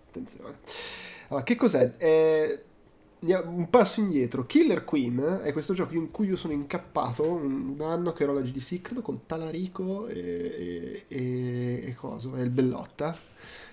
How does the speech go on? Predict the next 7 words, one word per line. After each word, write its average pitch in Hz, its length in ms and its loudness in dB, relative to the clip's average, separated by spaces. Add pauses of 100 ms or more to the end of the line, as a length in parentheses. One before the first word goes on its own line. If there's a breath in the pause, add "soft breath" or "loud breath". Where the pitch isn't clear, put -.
Eravamo 160 240 2
all'appartamento 151 560 2
vicino 123 360 2
allo 143 160 2
stadio 143 380 0
dei 131 140 2
Giants 135 760 -2